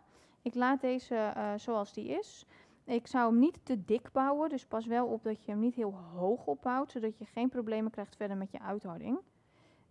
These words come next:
Ehm, maar eigenlijk kunnen we hem, als we hem zo meteen uitgehard hebben,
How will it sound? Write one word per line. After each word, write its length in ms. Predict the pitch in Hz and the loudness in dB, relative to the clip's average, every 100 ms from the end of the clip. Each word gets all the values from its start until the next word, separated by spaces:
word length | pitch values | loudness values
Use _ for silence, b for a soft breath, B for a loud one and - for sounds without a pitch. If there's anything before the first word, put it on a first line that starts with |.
| - | -10
Ehm, 300 | 233 226 226 226 - b b b | -6 -4 -2 -2 -4 b b b
maar 120 | 262 | -4
eigenlijk 360 | 262 269 247 240 | -4 -2 -4 -2
kunnen 220 | 240 220 | 0 0
we 60 | 208 | -2
hem, 140 | 202 | -4
als 240 | 208 - | -8 -10
we 80 | - | -10
hem 220 | 196 190 | -8 -8
zo 140 | - 214 | -6 -6
meteen 440 | 208 202 190 190 - _ _ _ - | -6 -6 -8 -8 -10 _ _ _ -4
uitgehard 560 | 277 285 - 208 196 | -2 0 -2 -4 -4
hebben, 400 | 208 190 185 196 | -4 -6 -6 -10